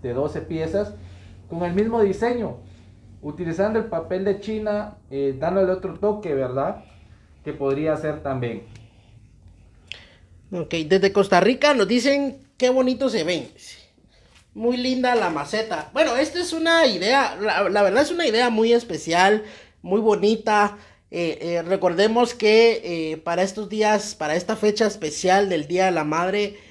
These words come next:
Speaker 2: un detalle como estos cae muy bien, ca-, cae bastante bien, eh, eh, este tipo de detalles. Así que, pues, una idea más que Molinos Modernos le trae, C D cap, ¿verdad?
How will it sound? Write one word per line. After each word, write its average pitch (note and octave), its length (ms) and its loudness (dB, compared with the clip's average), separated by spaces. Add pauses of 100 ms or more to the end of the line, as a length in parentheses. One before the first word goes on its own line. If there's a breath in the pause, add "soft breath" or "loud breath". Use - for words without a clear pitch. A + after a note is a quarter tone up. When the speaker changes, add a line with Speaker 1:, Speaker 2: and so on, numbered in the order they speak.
(140 loud breath)
Speaker 2:
un G3+ 160 -8
detalle G3 440 2
como E3 240 -4
estos F#3 600 -4 (100)
cae F#3 280 4
muy F3+ 300 0
bien, B2+ 340 -6
ca-, E3+ 680 -6
cae E3+ 440 -4
bastante E3 540 -6
bien, F#3+ 320 0 (420 loud breath)
eh, D3+ 440 -4
eh, C#3+ 560 -6
este F3 360 -6
tipo F#3 300 -8
de F3+ 140 4
detalles. F3+ 440 2
Así D#3+ 220 -6
que, E3+ 140 -12
pues, - 440 -12
una F#3 240 -2
idea F#3 280 4
más G#3+ 340 0
que D3 300 -8
Molinos C#3+ 500 -4
Modernos G3 640 -2
le C#3+ 120 -6
trae, C4 360 0
C D3 160 -6
D B2+ 120 -10
cap, B3 220 -4 (180)
¿verdad? F#3+ 520 -6